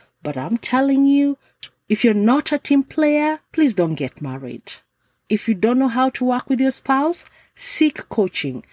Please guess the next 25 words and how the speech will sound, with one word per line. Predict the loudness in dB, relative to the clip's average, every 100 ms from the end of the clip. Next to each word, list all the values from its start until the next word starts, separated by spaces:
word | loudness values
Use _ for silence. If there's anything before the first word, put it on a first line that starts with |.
| -20 _
seek | -10 -6 0 0 0 -2
advice, | -2 -2 -4 -4 -6 -10 -16 -18 _ _
seek | -4 -2 -2 -4
counseling, | -4 -4 -4 -8 -8 -10 -18 -20 _
seek | -8 0 0 0 -4
on | 0 0 0
methods, | 0 -2 -4 -6 -2
or | 0 0
even | 2 2 2
read | 4 4 4 4 4 2
about | 0 -2 -2 -4
how | -6 -4 -2 -2 0 -2 -4 _ _ _ -2
to | -2
grow | 0 0 2 2 0 -2 _ _
to | 0
be | 2 2
a | 2
better | 0 -2 -2 -4 -4 -8 -4
team | -2 -2
player. | -4 -4 -6
How | -10 -8 -4 -4
can | -2 0
you | 2
improve | 0 -2 -2 -4 -2
that? | -6 -8 -12